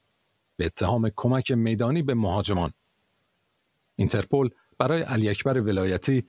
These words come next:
محسن رضایی، احمد وحیدی و علی فلاحیان هم قرار جلب صادر کرد. در آن زمان ولایتی وزیر خارجه،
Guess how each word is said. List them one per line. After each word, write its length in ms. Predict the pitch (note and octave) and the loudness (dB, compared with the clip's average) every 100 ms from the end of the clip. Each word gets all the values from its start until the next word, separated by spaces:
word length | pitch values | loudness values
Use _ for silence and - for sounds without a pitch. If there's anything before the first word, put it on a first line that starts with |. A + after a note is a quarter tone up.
| _ - | _ -4
محسن 340 | F2+ - C#3 C3 | -2 0 0 0
رضایی، 580 | A#2 G#2 A2 A2+ A2 - _ | 0 0 0 0 -2 -6 _
احمد 460 | B2 - A#2+ C3 G#2 | -4 0 0 0 0
وحیدی 460 | G2+ G#2+ A#2 D#3+ - _ | 0 0 0 -2 -4 _
و 140 | A#2+ A2+ | -2 -2
علی 280 | - C#3 F3+ | 0 0 0
فلاحیان 600 | - C3 C3 C3+ D3+ D#3+ | -2 0 0 0 0 0
هم 200 | C3+ C#3+ - _ - | 0 -2 -6 _ -2
قرار 320 | F#2+ G#2 A2+ | 0 2 0
جلب 380 | G2 B2+ D3 C3+ | 0 -2 -2 -2
صادر 260 | - F2+ E2 | -2 0 0
کرد. 260 | - D#2 - _ _ _ _ _ _ - | -2 -6 -6 _ _ _ _ _ _ -6
در 140 | E2+ | -2
آن 80 | G2 | 0
زمان 380 | G2+ G#2+ A#2 G#2 _ _ | 0 0 0 -2 _ _
ولایتی 580 | B2+ B2+ C3 C3 D#3 C#3 - F#2+ | 0 0 0 0 -2 -2 -4 -2
وزیر 280 | F#2 A#2 | 0 0
خارجه، 580 | A2 A2 F#2 F2+ A#2+ C#3 | 0 0 0 0 0 -2